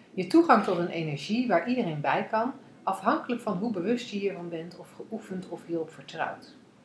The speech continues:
Ook jullie drie principes vragen bewustzijn om je gedachten te observeren en tot de conclusie te komen dat ze niet waar zijn. En je daar betekenis aan geeft of in een gedachtentreintje terechtkomt. Dat betekent ook iets doen. En hier komt naar mijn idee mindfulness goed van pas.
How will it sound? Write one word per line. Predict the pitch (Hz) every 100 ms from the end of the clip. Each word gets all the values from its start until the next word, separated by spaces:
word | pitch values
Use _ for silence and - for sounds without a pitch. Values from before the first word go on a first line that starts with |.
| - - - - -
Ook | 254
jullie | 254 247 226
drie | 202 226
principes | - 190 180 269 262 175 -
vragen | 190 185 -
bewustzijn | 151 233 - - 127 196
om | 202
je | 208
gedachten | 170 165 240 240 202
te | -
observeren | - - 147 - 208 202 143 190 - - -
en | - 214
tot | 277
de | 254
conclusie | - 185 - 302 - 202
te | -
komen | - 139 190
dat | 185 180
ze | 156
niet | 151
waar | 180 202 185
zijn. | - 113 110 - - - -
En | - 185
je |
daar | 170 151
betekenis | 143 - 165 190 208 202
aan | 202
geeft | - 208 226 226
of | 185
in | - 180
een | 170
gedachtentreintje | - 208 - 147 - 131 143 -
terechtkomt. | 143 127 - - 104 104 - - - - -
Dat | 240
betekent | 320 240 208 -
ook | 302 311
iets | 147 -
doen. | 139 117 113 - - - - -
En | 156
hier | 185 277
komt | 269
naar | 214 175
mijn | 175 180 175
idee | 165 160
mindfulness | 180 254 - 156 135 -
goed | - 131
van | - 107
pas. | - - -